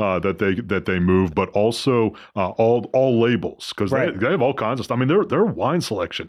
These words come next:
Speaker 1: is impressive.
Speaker 2: Another reason to go back,
Speaker 1: I,
Speaker 2: yeah.
Speaker 1: I mean, it, uh, not that I need much when it comes to
Speaker 2: <laughs>
Speaker 1: foods to, uh, but certainly if it's, uh, with regards to wine, I mean, absolutely. So very interesting, uh,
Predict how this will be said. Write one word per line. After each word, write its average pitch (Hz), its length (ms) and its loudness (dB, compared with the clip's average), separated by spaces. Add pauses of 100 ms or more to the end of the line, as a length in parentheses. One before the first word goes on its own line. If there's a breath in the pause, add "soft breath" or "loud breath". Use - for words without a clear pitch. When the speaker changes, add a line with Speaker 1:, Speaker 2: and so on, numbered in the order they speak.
Speaker 1:
is 101 160 0
impressive. - 840 -6 (180)
Speaker 2:
Another 120 300 0
reason 131 240 0
to 123 80 -2
go 127 160 -2
back, 135 180 -4
Speaker 1:
I, 185 260 2
Speaker 2:
yeah. 185 140 -2
Speaker 1:
I 196 100 0
mean, 190 160 4
it, 175 200 2
uh, 135 80 0
not 170 240 0
that 170 100 2
I 147 80 0
need 147 240 2
much 95 320 -2
when 104 140 2
it - 80 -4
comes 101 220 0
to - 80 0
Speaker 2:
<laughs> - 120 -6
Speaker 1:
foods 113 380 0
to, 104 260 4
uh, 95 200 2 (220 loud breath)
but 120 140 -2
certainly 170 240 0
if 101 100 -2
it's, 117 240 -2
uh, 98 240 2
with 104 200 0
regards 95 400 0
to 90 80 -2
wine, 95 360 0
I 82 120 -6
mean, 90 140 -6
absolutely. 107 640 -2
So 127 140 -2
very 147 300 0
interesting, 113 480 -4 (280 loud breath)
uh, 131 60 0